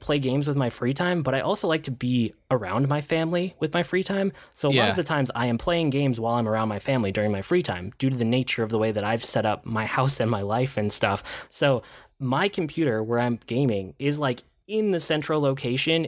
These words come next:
Speaker 1: in my open, like, kitchen, living room, dining room area downstairs so that I can be by my family. And
Speaker 2: Okay.
Speaker 1: I don't want to voice chat when I'm there because then I'm closing myself off from my wife and my kids.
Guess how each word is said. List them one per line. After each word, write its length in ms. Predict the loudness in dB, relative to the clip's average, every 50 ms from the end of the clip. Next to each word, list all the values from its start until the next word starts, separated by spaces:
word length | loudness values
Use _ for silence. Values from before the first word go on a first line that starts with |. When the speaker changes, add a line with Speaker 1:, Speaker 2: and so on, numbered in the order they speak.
| -4 -4
Speaker 1:
in 180 | 0 0 2 2
my 220 | 2 2 0 0
open, 400 | 0 -2 -2 -2 0 0 0 2
like, 260 | 2 0 0 -4 -6 -14 _ -20 -18 -10
kitchen, 500 | -4 -2 0 0 2 0 0 2 2 2
living 220 | 2 2 2 2
room, 180 | 0 2 0 0
dining 320 | 0 -2 -2 0 0 2
room 240 | 2 2 2 0 0 0
area 340 | 0 0 0 2 2 2 2
downstairs 720 | 2 0 -2 -4 -4 -4 -4 -2 0 2 2 2 2 0 -2 -10 -16 -14
so 140 | -6 -2 0
that 60 | 0 2
I 120 | 0 0
can 160 | 0 0 -2
be 260 | -2 -2 0 0 0
by 200 | 2 2 0 0
my 160 | 0 -2 -2 -2
family. 520 | -2 -2 -2 -2 -2 -4 -6 -6 -8 -8 -8 -12 -20 -20 _ -8
And 240 | -4 0 2 2 4
Speaker 2:
Okay. 520 | 4 4 4 2 0 0 0 0 0 -2 -4 -8 _ _ -4 -2
Speaker 1:
I 60 | 0
don't 220 | 0 0 0 0
want 140 | 0 0 0
to 40 | 0
voice 260 | -2 -2 -2 -2 0
chat 300 | 0 -2 -2 -2 -2 -2
when 100 | 0 0
I'm 260 | 2 0 0 -2 -4 -10 -14 -12
there 320 | -6 -2 -2 0 0 0 0
because 220 | -2 -2 -2 0
then 140 | 0 0 0
I'm 100 | 0 -2
closing 320 | 0 0 0 0 0 0
myself 340 | 0 0 0 0 -2 -2 -2
off 240 | -2 -2 -2 -2 -4
from 440 | -6 -4 0 0 0 0 -2 -4 -4
my 120 | -2 0
wife 240 | 2 2 0 0 -2
and 60 | -6
my 120 | -6 -6
kids. 340 | 0 2 2 2 2 0 -4